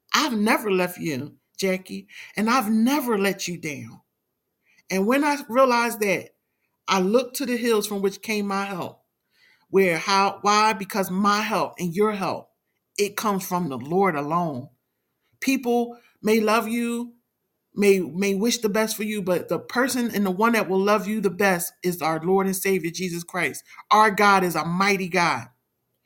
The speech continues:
And so I turned my focus to God. And he said, "If you focus on me, I'll learn, I'll teach you how to love the others that you felt disappointed you when they really didn't.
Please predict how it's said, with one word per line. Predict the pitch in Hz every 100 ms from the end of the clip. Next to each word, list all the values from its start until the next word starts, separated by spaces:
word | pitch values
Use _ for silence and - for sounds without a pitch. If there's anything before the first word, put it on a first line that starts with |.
| - - -
And | 190
so | 196 208
I | 185
turned | 185 254 254
my | 190 208
focus | 208 220 214 208
to | 196
God. | 180 185 165 - - _ _ _ _ _ _
And | 185
he | 214
said, | 220 233 202
"If | 180
you | 202
focus | - 247 269 254
on | 233 226
me, | 233 214 165
I'll | 202 208
learn, | 202 214 214 -
I'll | 208 202
teach | - 302 302
you | 202 147 139 _ - _
how | 214 214
to | 214
love | 202 208 220 202 196 -
the | 185 -
others | 226 208 196
that | 180 190 180
you | 247 359
felt | - 262 208 - - -
disappointed | 247 247 196 - 269 285 254
you | 190
when | 175 208
they | 214
really | 196 311 277
didn't. | 196 247 - 165 120